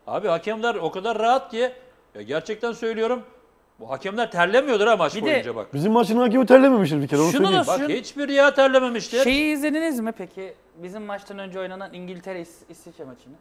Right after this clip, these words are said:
Speaker 1: Evet.
Speaker 3: Özetini
Speaker 2: Yani
Speaker 3: izledim.
Speaker 2: biz herhalde Hollanda'yı eleseydik İngiltere'yi zor-, zorlardık.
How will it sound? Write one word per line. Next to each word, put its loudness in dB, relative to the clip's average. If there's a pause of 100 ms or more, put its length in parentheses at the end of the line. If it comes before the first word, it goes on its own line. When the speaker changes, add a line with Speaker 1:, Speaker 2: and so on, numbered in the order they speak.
(280)
Speaker 1:
Evet. -12 (880)
Speaker 3:
Özetini -4
Speaker 2:
Yani -4
Speaker 3:
izledim. -8 (880)
Speaker 2:
biz -12
herhalde -4
Hollanda'yı -6
eleseydik -10
İngiltere'yi -12
zor-, -10
zorlardık. -8